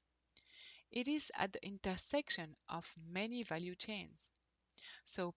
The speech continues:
packaging is important because when you put it in perspective, it is like an open door to think about the rest of your offer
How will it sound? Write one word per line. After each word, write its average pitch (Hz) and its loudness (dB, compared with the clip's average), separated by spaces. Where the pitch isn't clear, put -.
packaging 170 8
is - 0
important 208 2
because 175 4
when 254 2
you 302 0
put 254 0
it - -4
in 180 -8
perspective, 170 -2
it 214 2
is 220 0
like 220 6
an 180 -4
open 339 6
door 190 4
to 220 0
think 320 0
about 202 0
the 170 -6
rest 208 2
of 180 -4
your 165 -4
offer 165 -6